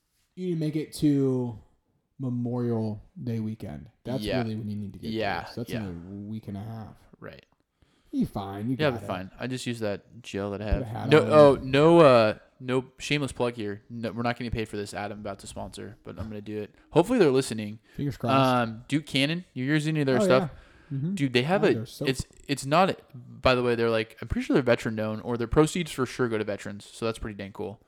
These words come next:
Speaker 1: Sweet.
Speaker 2: Um, they have this product for any of my, my, our male friends listening. If you have, like, kind of long, poofy hair like me, they have a stuff called Flow.
Speaker 1: Mm-hmm.
Speaker 2: And it's not a gel. It's like a mousse almost.
Speaker 1: Okay.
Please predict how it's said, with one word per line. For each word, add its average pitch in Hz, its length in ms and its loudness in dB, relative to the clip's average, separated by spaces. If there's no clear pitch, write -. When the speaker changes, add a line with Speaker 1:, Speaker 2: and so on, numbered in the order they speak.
Speaker 1:
Sweet. 120 280 -10
Speaker 2:
Um, 117 460 2
they 117 80 -2
have 170 220 -2
this 190 160 -6
product 117 380 2
for 113 160 -6
any 117 140 -6
of 113 60 -6
my, 107 380 -6
my, 110 240 -8
our 110 180 -6
male 107 300 -6
friends 107 320 -8
listening. 110 460 -10
If 120 120 -10
you 131 60 2
have, 147 100 4
like, 160 120 4
kind 143 200 2
of 120 80 0
long, 120 640 0
poofy 120 340 -4
hair 117 280 0
like 107 240 -2
me, 113 380 -6
they 117 80 -2
have 127 60 0
a 127 40 -6
stuff 135 240 0
called 127 220 2
Flow. 120 560 -2
Speaker 1:
Mm-hmm. 139 260 0
Speaker 2:
And 135 80 0
it's 135 180 -4
not 151 300 2
a 262 60 0
gel. 123 760 -2
It's 135 160 -4
like 165 120 0
a 147 60 2
mousse 127 400 -10
almost. 202 600 -8
Speaker 1:
Okay. 143 340 -6